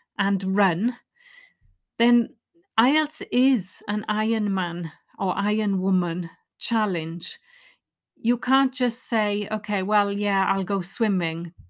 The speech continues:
You've got to say, "I'm gonna go swimming three times a week," and then realize you've gotta go running three times a week and cycling three times a week and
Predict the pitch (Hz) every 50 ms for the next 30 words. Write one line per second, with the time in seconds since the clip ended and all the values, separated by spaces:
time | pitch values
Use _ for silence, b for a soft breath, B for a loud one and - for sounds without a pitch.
0 | _ _ _ - 226 226 214 - - 254 254 254 277 247 - - 240 208 175 180
1 | 196 202 214 208 202 233 226 240 226 233 220 202 - - 233 214 202 175 175 190
2 | 196 - - 240 233 240 233 233 - 233 214 208 202 - 208 196 175 165 175 226
3 | - _ _ - - b b b b b b b b - 202 208 233 254 269 277
4 | 262 262 247 233 233 226 220 214 208 208 190 226 208 190 - 208 202 208 196 220
5 | 208 202 202 226 262 277 254 226 202 175 170 - - 196 180 175 - - 190 175
6 | 165 175 - 180 170 175 185 226 226 - 233 226 233 226 - 277 277 294 285 -
7 | 254 208 190 185 185 - 190 180 175 180 - 190 185 180 180 180 185 175 170 180
8 | 196 220 - - - - - 220 220 226 220 220 214 208 -